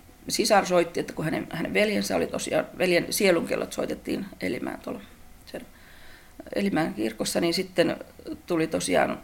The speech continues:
soitto silloin, pari, pari minuuttia ennen kuin kellojen aika soitti, niin hän soitti minulle, että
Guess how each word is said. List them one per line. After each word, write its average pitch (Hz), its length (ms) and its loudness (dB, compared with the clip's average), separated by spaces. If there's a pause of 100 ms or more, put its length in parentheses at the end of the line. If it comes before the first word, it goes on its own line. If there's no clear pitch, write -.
(120)
soitto 254 420 -2
silloin, 175 380 4 (520)
pari, 165 320 0 (120)
pari 180 200 8
minuuttia 226 300 2
ennen 180 140 4
kuin 165 120 -2
kellojen 170 380 4
aika 170 220 -2
soitti, - 380 -2
niin - 120 -4
hän 180 140 -4
soitti - 280 -4
minulle, 196 140 0
että 180 160 -4